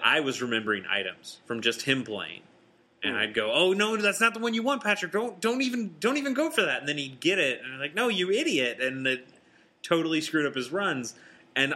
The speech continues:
Speaker 1: I was getting so invested just watching someone else play that once it came out for Vita, uh, and I could get Rebirth, I'm like, "All right, well, I guess I'm into this."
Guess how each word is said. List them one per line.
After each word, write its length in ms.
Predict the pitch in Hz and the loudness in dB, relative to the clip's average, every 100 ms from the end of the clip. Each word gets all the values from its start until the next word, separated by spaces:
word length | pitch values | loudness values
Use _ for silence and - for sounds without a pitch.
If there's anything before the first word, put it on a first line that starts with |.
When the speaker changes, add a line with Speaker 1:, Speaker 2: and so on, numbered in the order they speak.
| 143 | 4
Speaker 1:
I 140 | 190 | 4
was 160 | 208 151 | 2 0
getting 280 | 170 165 143 | 2 0 0
so 220 | - 170 | 0 0
invested 480 | 156 143 156 - 139 | 2 2 0 -2 -4
just 220 | 143 - | -6 -4
watching 380 | 127 135 151 131 | -2 0 -2 -2
someone 260 | 143 123 | -2 0
else 220 | 113 135 | 0 0
play 480 | - 180 185 208 233 - - - _ - | -2 -2 0 0 -4 -14 -20 -20 _ 0
that 180 | 127 123 | 2 2
once 180 | 160 170 | 0 0
it 120 | 156 | 0
came 160 | 156 147 | 0 0
out 140 | 127 | 0
for 80 | 123 | -2
Vita, 540 | 123 165 120 104 101 - - | 0 2 2 0 -2 -8 -10
uh, 40 | 104 101 101 98 - 107 | -4 -2 -2 -4 -4 -4
and 400 | 107 107 107 98 | -4 -4 -10 -2
I 120 | 110 | -2
could 160 | - 110 | -2 -2
get 180 | 101 | 0
Rebirth, 400 | 113 147 110 95 98 | 0 -2 0 -2 -4
I'm 60 | 92 | -8
like, 100 | 104 | -2
"All 120 | 131 | 2
right, 300 | 180 160 110 | 4 2 0
well, 400 | 113 113 113 110 - - _ _ _ _ _ _ _ _ | 0 2 0 -4 -14 -20 _ _ _ _ _ _ _ _
I 60 | 107 | 2
guess 200 | 135 143 | 4 4
I'm 140 | 143 | 0
into 220 | 156 214 117 | 0 -2 -2
this." 460 | 101 95 - - | -2 0 0 0